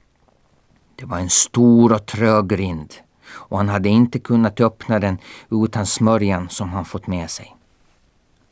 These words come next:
Så gick han en stund igen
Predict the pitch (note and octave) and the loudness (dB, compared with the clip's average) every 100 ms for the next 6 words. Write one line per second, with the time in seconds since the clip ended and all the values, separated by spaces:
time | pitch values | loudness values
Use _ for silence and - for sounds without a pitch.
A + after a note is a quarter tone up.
0 | _ _ _ _ _ _ - G2+ G2+ G#2 | _ _ _ _ _ _ -14 -6 -4 -4
1 | - G#2 G2 F2+ - G#2 F#2+ F#2+ F#2 F2+ | -4 -2 0 -2 0 2 2 2 0 0
2 | E2+ | -4